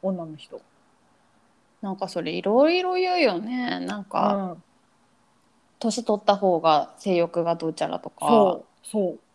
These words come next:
Speaker 2: まあ、
Speaker 1: そうなのかな。
Speaker 2: 人によるんじゃない？
Speaker 1: うん。
Speaker 2: そればっかりはって気がする。
Speaker 1: なるほどね。
Speaker 2: うん。
Speaker 1: モナリザトリート
Speaker 2: え、でもいいよね、
Speaker 1: うん。
Speaker 2: 別に。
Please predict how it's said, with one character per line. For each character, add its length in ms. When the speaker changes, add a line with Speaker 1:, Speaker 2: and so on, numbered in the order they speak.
Speaker 2:
ま 80
あ、 20
Speaker 1:
そ 0
う 0
な 60
の 60
か 60
な。 40
Speaker 2:
人 0
に 140
よ 140
る 160
ん 60
じ 80
ゃ 80
な 160
い？ 140
Speaker 1:
う 40
ん。 460
Speaker 2:
そ 160
れ 120
ば 120
っ 80
か 140
り 80
は 80
っ 40
て 80
気 140
が 100
す 160
る。 80
Speaker 1:
な 220
る 60
ほ 140
ど 120
ね。 420
Speaker 2:
う 60
ん。 520
Speaker 1:
モ 140
ナ 100
リ 160
ザ 80
ト 80
リ 0
ー 20
ト 60
Speaker 2:
え、 40
で 60
も 60
い 180
い 40
よ 160
ね、 300
Speaker 1:
う 20
ん。 40
Speaker 2:
別 260
に。 360